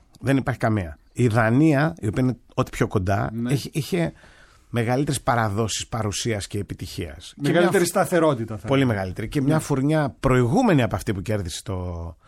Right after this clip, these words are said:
Speaker 1: το πανευρωπαϊκό το δικό του, στο ενενήντα δύο, που το πήραν γιατί δεν πήγαν οι, οι Ιουγκοσλάβοι βασικά, ε, που ήταν πάρα πολύ δυνατή.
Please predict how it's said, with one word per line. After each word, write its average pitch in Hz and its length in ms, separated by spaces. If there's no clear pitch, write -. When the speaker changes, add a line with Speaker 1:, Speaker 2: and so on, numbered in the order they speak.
Speaker 1:
το - 100
πανευρωπαϊκό 98 500
το 98 100
δικό 98 260
του, 147 160
στο - 160
ενενήντα 101 300
δύο, 113 120
που 113 60
το - 100
πήραν 117 200
γιατί 107 140
δεν 110 100
πήγαν 107 220
οι, 107 480
οι - 160
Ιουγκοσλάβοι 113 440
βασικά, 107 420
ε, 139 420
που 185 80
ήταν 202 160
πάρα 202 220
πολύ 107 160
δυνατή. 87 420